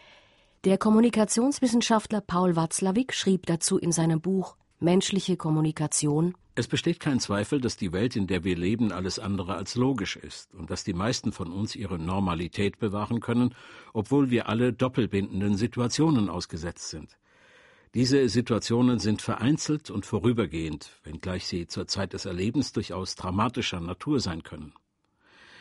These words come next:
Speaker 2: Eine ganz andere Situation kommt aber dann zustande, wenn Doppelbindungen zu einer chronischen Erscheinung und damit langsam zu einer gewohnheitsmäßigen Erwartung werden.“
Speaker 1: Wer doppelten Botschaften über längere Zeit ausgesetzt ist, kann sogar krank daran werden.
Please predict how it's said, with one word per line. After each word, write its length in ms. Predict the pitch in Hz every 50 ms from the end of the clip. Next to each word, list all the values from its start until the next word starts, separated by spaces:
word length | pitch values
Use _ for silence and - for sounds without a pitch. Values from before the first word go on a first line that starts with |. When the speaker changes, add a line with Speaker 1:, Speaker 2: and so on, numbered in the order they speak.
| - - _ -
Speaker 2:
Eine 240 | 107 110 107 104 110
ganz 260 | 107 107 107 104 -
andere 340 | 139 151 214 196 127 120 95
Situation 640 | 87 98 - - 98 87 - - - 107 123 139
kommt 280 | - - 131 131 - -
aber 180 | 95 95 87
dann 180 | 73 92 90 90
zustande, 640 | - - 127 120 - - 123 127 147 147 147 127 107
wenn 160 | 104 95 87
Doppelbindungen 800 | - 123 123 - 131 110 - 117 123 120 117 113 113 110 107
zu 100 | - -
einer 200 | - 98 101 98
chronischen 600 | - - - 123 143 170 170 135 - - - 87
Erscheinung 520 | 78 73 - - - 80 80 73 73 73 - _ _ _ _ _ -
und 160 | - 104 90
damit 220 | 110 117 135 113
langsam 480 | 98 101 101 101 95 92 107 123 160 -
zu 140 | - - -
einer 240 | 120 110 107 101 95
gewohnheitsmäßigen 1200 | - - 98 87 101 131 156 147 101 92 95 92 - - 98 95 90 - - 107 104 113 110 98
Erwartung 560 | 120 113 147 143 139 - - 104 87 80 76
werden.“ 340 | 78 73 71 - 76 - - _ _ _ _ _ _ _ _ _ _ _ _ _ _ _ _ _ _ _ _ _ _ -
Speaker 1:
Wer 200 | 196 202 214 214
doppelten 440 | 294 302 302 311 311 294 - 247 190
Botschaften 640 | 220 233 247 233 - - 254 233 214 - - 202
über 220 | - 196 175 185 180
längere 400 | 180 196 208 226 233 214 214 208
Zeit 340 | - - 214 208 202 196 -
ausgesetzt 640 | 175 180 190 - - 185 156 165 156 - - -
ist, 380 | - 147 135 - - - - -
kann 240 | - 165 180 185 175
sogar 300 | 170 180 160 170 165 160
krank 400 | - - - 180 190 196 - -
daran 260 | 151 135 135 143 139
werden. 320 | 143 135 131 131 143 -